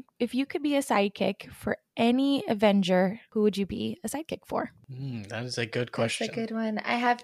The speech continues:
Speaker 3: two. I'm trying to pick between my two. <laughs> My first instinct says Captain America, 'cause I love
Speaker 1: Mm-hmm.
Speaker 3: him. But I've also been a big Hulk fan for forever.
Speaker 1: Ooh.
Speaker 3: I just love the Hulk. I think he's great. So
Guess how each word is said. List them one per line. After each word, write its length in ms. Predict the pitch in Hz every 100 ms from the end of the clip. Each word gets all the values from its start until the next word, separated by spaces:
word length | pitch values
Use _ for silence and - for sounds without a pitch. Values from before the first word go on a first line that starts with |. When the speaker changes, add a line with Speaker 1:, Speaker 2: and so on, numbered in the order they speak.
| -
Speaker 3:
two. 480 | - - 269 233 185
I'm 140 | 190 202
trying 340 | 226 202 196
to 120 | 208
pick 280 | 214 220 208
between 440 | 208 202 - 202 185
my 140 | 170
two. 580 | - - 190 170 - 185
<laughs> 40 | - _ - - _ - -
My 220 | 226 233 233
first 300 | 285 330 -
instinct 640 | - 262 254 262 247 233 -
says 720 | - - 208 196 190 196 - -
Captain 320 | 214 208 208
America, 680 | 185 175 175 170 160 208 214 _ _ _
'cause 80 | - 208
I 60 |
love 160 | 190 180
Speaker 1:
Mm-hmm. 100 | 240
Speaker 3:
him. 380 | 175 202 196 202 - - - _ _ -
But 320 | 220 214 -
I've 160 | 214 214
also 300 | 226 220 220
been 220 | 220 214
a 40 |
big 300 | 208 190 185
Hulk 340 | - - 190 -
fan 560 | - - 131 180 202 - _ _
for 200 | 196 170
forever. 580 | - - 170 403 392 226
Speaker 1:
Ooh. 280 | 180 165 - - - _ _ _ _
Speaker 3:
I 100 | -
just 200 | 202 202
love 200 | - 202
the 100 | 202
Hulk. 260 | 196 170 -
I 80 | 202
think 220 | 135 185
he's 180 | 190 175
great. 400 | - - - -
So 540 | - 202 196 185 190